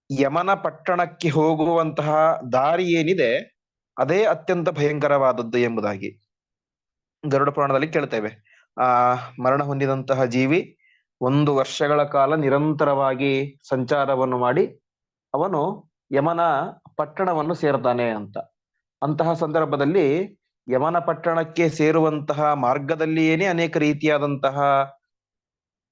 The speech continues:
ಶಿಕ್ಷೆಯ ರೂಪದಲ್ಲಿ ಅವನಿಗೆ ಇರುತ್ತೆ. ಯಾಕೆಂತಂದ್ರೆ, ಕೆಲವೊಂದು ಕಡೆ ಕಲ್ಲಿನ ಮಳೆ, ಕೆಲವೊಂದು ಕಡೆ ಬೆಂಕಿಯ ಮಳೆ,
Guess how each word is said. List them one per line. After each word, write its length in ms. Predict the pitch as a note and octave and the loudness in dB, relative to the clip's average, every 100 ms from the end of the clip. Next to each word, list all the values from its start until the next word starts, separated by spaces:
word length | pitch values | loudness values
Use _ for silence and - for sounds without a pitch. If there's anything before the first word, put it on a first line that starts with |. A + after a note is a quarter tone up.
| _ _ _ _ _ _ _ | _ _ _ _ _ _ _
ಶಿಕ್ಷೆಯ 500 | - - B2+ - D#3+ | -4 -4 -4 -2 0
ರೂಪದಲ್ಲಿ 420 | D3 C#3+ C#3+ C3+ D#3 | 0 0 -2 0 0
ಅವನಿಗೆ 440 | C3 C3 D#3 B2+ | 0 0 0 0
ಇರುತ್ತೆ. 640 | C#3+ B2 - G#2+ - - _ _ _ _ _ | -2 -6 -4 -4 -4 -8 _ _ _ _ _
ಯಾಕೆಂತಂದ್ರೆ, 460 | A#2+ C3 C3+ D3 D3 | -6 -4 -2 0 -2
ಕೆಲವೊಂದು 460 | C#3+ C#3 C#3 C3+ C3+ | 0 0 0 -2 -2
ಕಡೆ 520 | C#3 D3+ E3+ - _ _ - | 0 0 0 -6 _ _ -4
ಕಲ್ಲಿನ 360 | C3+ C#3+ D#3 | -2 0 0
ಮಳೆ, 440 | D3 A#2 A2+ A#2+ - _ _ _ | 0 0 0 -4 -12 _ _ _
ಕೆಲವೊಂದು 420 | C3+ C#3 D3 C#3+ | -2 0 0 -2
ಕಡೆ 420 | C#3 D3 E3 E3 C3+ | -2 0 0 -2 -2
ಬೆಂಕಿಯ 440 | C3 D3+ D3+ E3 | 0 0 0 0
ಮಳೆ, 460 | D3 A2+ A#2+ - | 0 0 -2 -4